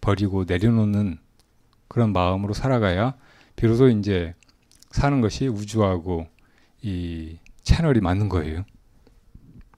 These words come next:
그렇게 살 때 비로소 내가 한순간도 이 삶에서 소외되지 않고 또 행복이나 의미를 느끼고 그렇게 살 수가 있는 거란 말이에요.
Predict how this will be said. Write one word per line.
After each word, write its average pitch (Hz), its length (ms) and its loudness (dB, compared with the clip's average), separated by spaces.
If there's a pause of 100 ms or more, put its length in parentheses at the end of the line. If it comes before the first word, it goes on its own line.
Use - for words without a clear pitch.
(180)
그렇게 123 200 -4
살 131 180 4
때 147 100 0
비로소 123 600 2 (600)
내가 104 220 -2
한순간도 117 840 2 (100)
이 101 160 -2
삶에서 113 560 0
소외되지 123 560 4
않고 85 400 -8 (920)
또 90 420 -4 (1080)
행복이나 110 840 2
의미를 127 440 6
느끼고 80 560 -6
그렇게 117 240 -6
살 117 180 -4
수가 107 220 -2
있는 90 160 -4
거란 85 240 -8
말이에요. 80 300 -12